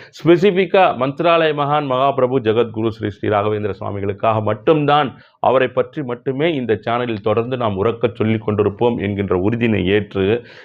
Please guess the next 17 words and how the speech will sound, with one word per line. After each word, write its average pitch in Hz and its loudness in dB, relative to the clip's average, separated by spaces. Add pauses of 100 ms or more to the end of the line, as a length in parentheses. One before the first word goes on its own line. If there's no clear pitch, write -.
இந்த 113 4
ஒரு 120 4
சேனல் 151 0
மட்டும் 135 -4
குருராஜருக்காக 113 0
தொடர்ந்து 117 -2
அவருடைய 98 0
நாமத்தையே 104 -2
நாம் 110 -2
இதில் 107 -4
சொல்லிக் 127 0
கொண்டு 104 2
வருகிறோம், 113 2 (300)
அவருடைய 147 4
புகழை 123 -2
சொல்லிட்டு 107 -6
வரோம். 85 -4